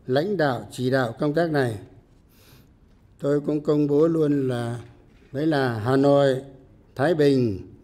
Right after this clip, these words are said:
Sóc Trăng, An Giang, Khánh Hòa. Hiện nay các đồng chí đã, đã lập cái, ờ, ban chỉ đạo phòng chống tham nhũng cấp tỉnh. Và trước đây là chúng tôi mới nêu vấn đề thôi,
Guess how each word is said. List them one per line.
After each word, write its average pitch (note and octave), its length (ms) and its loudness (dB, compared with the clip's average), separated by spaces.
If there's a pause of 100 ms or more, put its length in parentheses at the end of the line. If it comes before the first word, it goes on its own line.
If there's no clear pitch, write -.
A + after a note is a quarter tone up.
(200)
Sóc F3 340 0
Trăng, D#3 340 2 (520)
An D3 260 0
Giang, D#3 380 0 (380)
Khánh C#3+ 240 -4
Hòa. B2+ 400 0 (640)
Hiện A#2+ 200 -8
nay C3 180 -4
các D3 120 -8
đồng C3 200 -6
chí C3+ 180 -8
đã, D3 180 -8
đã D3+ 140 -8
lập C3+ 360 -8
cái, C#3+ 200 -4
ờ, C#3 260 -6 (480)
ban C#3 180 -8
chỉ C3+ 140 -8
đạo A#2+ 160 -6
phòng A#2 280 -8
chống C3 160 -6
tham C3+ 220 -8
nhũng C3+ 100 -10
cấp E3 220 -10
tỉnh. G#2+ 240 -8 (920)
Và A#2 120 -14
trước D#3 240 -6
đây D3 140 -2
là C3 120 -2
chúng C#3 220 -6
tôi C#3 220 -4
mới C#3+ 140 -2
nêu C#3+ 240 -2
vấn D3 180 -4
đề C3 220 0
thôi, C3+ 260 -4